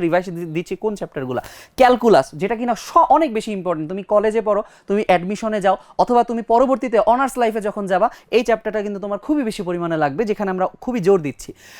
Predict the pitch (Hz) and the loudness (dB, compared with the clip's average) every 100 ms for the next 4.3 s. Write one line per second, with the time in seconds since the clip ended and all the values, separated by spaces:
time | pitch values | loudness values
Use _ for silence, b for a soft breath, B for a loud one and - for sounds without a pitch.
0 | B B 262 269 294 277 285 240 226 285 | B B 2 6 6 6 4 2 0 0
1 | 285 294 269 247 302 226 233 226 220 214 | 0 2 2 0 -2 -2 -2 -2 -2 -4
2 | 240 233 202 196 190 185 202 302 247 233 | -4 -2 -2 -2 -2 -4 -4 -2 -2 -2
3 | 220 202 190 175 160 156 139 131 - 127 | -4 -4 -6 -6 -4 -4 -6 -10 -14 -4
4 | 180 240 285 | -2 2 2